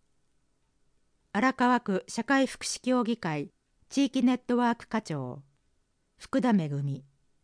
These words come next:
区職員、副区長、佐藤康夫。福祉部長、片岡隆。資料三、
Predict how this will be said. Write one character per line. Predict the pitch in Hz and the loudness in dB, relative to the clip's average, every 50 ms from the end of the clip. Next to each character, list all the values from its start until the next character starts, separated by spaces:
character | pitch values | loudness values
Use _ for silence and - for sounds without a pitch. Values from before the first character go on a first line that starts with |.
| _ _ _ _ _ _ _ _ _ _ _ _ _ _ _ _ _ _ _ _ _ _ _ _ _ _ _ _ _ _ | _ _ _ _ _ _ _ _ _ _ _ _ _ _ _ _ _ _ _ _ _ _ _ _ _ _ _ _ _ _
区 | - 247 247 226 - | -2 -2 -2 -2 -2
職 | - - - 233 - - 233 | -4 -4 -4 -2 0 2 2
員、 | 220 180 156 139 127 123 139 147 170 202 _ _ _ _ _ _ _ _ _ _ _ _ _ _ | 2 2 2 -2 -4 -6 -8 -10 -14 -20 _ _ _ _ _ _ _ _ _ _ _ _ _ _
副 | - - - - 277 | -20 -10 -6 -6 -4
区 | - 269 | -4 -4
長、 | 233 - 185 147 139 123 120 120 139 - _ _ _ _ _ _ _ _ _ _ _ _ _ _ | -4 -4 -6 -6 -6 -8 -10 -12 -16 -20 _ _ _ _ _ _ _ _ _ _ _ _ _ _
佐 | - - 269 277 277 | -6 -4 -4 -2 0
藤 | 269 220 185 165 156 | 0 0 0 0 -2
康 | 135 139 139 - 175 156 | -4 -6 -6 -6 -6 -6
夫。 | 143 143 151 - _ _ _ _ _ _ _ _ _ _ _ _ _ _ _ _ _ _ _ _ _ _ _ _ | -6 -6 -6 -10 _ _ _ _ _ _ _ _ _ _ _ _ _ _ _ _ _ _ _ _ _ _ _ _
福 | _ - - - 254 | _ -20 -6 -4 -4
祉 | 233 - 254 | -2 -2 0
部 | 208 247 233 | 0 -2 -2
長、 | - - 143 135 120 120 123 135 - _ _ _ _ _ _ _ _ _ _ _ _ _ _ _ - | -2 -4 -6 -6 -8 -10 -12 -16 -20 _ _ _ _ _ _ _ _ _ _ _ _ _ _ _ -8
片 | - 214 - 277 285 277 | -6 -2 2 2 4 4
岡 | 233 - - 143 | 2 0 -4 -8
隆。 | 139 - 170 - 143 135 - - - - - _ _ _ _ _ _ _ _ _ _ _ _ _ _ _ _ _ _ _ _ _ _ _ _ _ _ _ _ _ _ _ _ _ _ _ _ _ _ _ _ _ _ _ _ _ _ _ _ _ _ _ _ _ _ _ _ _ _ | -8 -10 -10 -8 -8 -10 -10 -10 -14 -16 -18 _ _ _ _ _ _ _ _ _ _ _ _ _ _ _ _ _ _ _ _ _ _ _ _ _ _ _ _ _ _ _ _ _ _ _ _ _ _ _ _ _ _ _ _ _ _ _ _ _ _ _ _ _ _ _ _ _ _
資 | - - - 302 | -6 -2 0 2
料 | 311 285 247 202 170 | 4 4 4 2 2
三、 | 190 - - 185 185 175 165 170 214 | -2 -2 -2 -2 -2 -2 -2 -4 -8